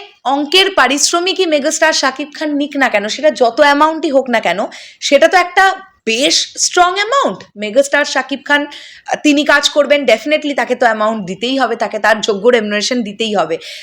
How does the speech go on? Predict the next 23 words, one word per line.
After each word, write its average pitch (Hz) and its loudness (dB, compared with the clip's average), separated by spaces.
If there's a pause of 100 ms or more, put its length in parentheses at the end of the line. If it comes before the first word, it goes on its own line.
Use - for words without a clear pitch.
তো - -6
এরপর 277 4 (140)
থেকে 202 -6 (420)
বরবাদ 254 6
এবং 311 -2
তাণ্ডব 226 2
যা 240 2
দেখিয়ে 220 0
দেবে 214 2
আমাদেরকে, 160 -4 (340)
তোমরা 311 4
লিখে 277 0
রাখতে 381 0
পারো, 196 -2 (320)
এরপরে 247 4
মেগাস্টারকে 294 2
প্রডিউস 277 -2
করতে 269 0
গেলে 190 0
সেই 269 -2
সিনেমার 277 0
বাজেট 240 2
minimum 330 2